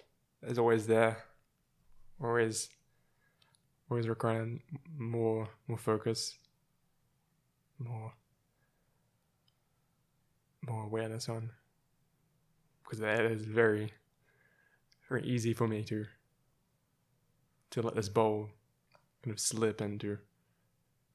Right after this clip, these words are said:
focus more on the other, others, as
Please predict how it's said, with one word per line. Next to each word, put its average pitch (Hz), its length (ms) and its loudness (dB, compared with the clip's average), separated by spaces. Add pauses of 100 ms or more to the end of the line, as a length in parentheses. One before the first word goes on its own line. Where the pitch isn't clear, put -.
(220)
focus 117 380 -2
more 110 160 2
on 107 80 0
the 107 80 0
other, 110 180 -2 (100)
others, 113 480 -4 (1000)
as 110 420 -12